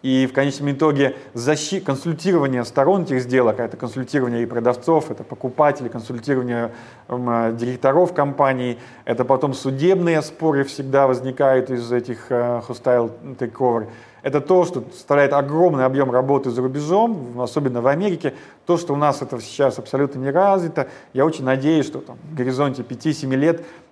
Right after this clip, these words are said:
мы всё-таки придём к более активному, ну, скажем так, м, п-, доле, м, публичных сделок в сделках M and A в России, а не только это будут частные сделки, private,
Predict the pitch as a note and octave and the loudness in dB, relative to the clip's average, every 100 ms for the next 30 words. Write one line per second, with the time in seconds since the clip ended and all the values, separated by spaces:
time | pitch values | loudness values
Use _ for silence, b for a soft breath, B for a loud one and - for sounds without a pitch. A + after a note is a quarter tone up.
0 | - C3 B2+ B2+ C3 C3 C3+ C#3 C#3+ A#2+ | -10 -6 -6 -6 -6 -6 -2 0 0 -2
1 | A2 - A#2+ A#2 A2+ C#3 C3 B2 - D3+ | -8 -4 0 0 0 2 4 2 0 -2
2 | C#3 A#2 A2 G#2 G#2+ E3 C2+ - - B2 | -2 -4 -6 -8 -12 -14 -16 -18 -16 -14
3 | A#2 A#2 A#2 A#2 A2+ B B B B - | -12 -10 -4 -4 -4 B B B B -14
4 | A2+ A2 C3 C3+ A#2+ A2+ A#2+ D#3 D#3+ C3 | -12 -4 -2 -2 -2 -4 0 2 4 4
5 | A#2 - A#2+ A#2 A#2 A2+ A2+ B2+ C3+ D3 | 2 -2 -10 -8 -6 -6 -4 -4 -2 -4
6 | B2+ A2+ A#2 C#3 C3 - A#2+ A2+ G#2 G#2+ | -6 -6 0 2 4 0 -4 -6 -6 -2
7 | B2 B2 A#2 A2+ A2+ A#2 A2 A2+ A2+ A2+ | -2 -2 -4 -6 -2 0 0 -4 -4 -4
8 | A2 A#2 C3+ B2 G#2 B B - B2 A#2 | -2 -2 -2 -4 -10 B B -8 -4 -2
9 | A2+ A2 B2 - A2+ G#2+ B2+ B2+ G#2 A#2 | -2 0 -2 -2 -8 -2 0 0 -4 -2
10 | A2+ A2 | 0 -2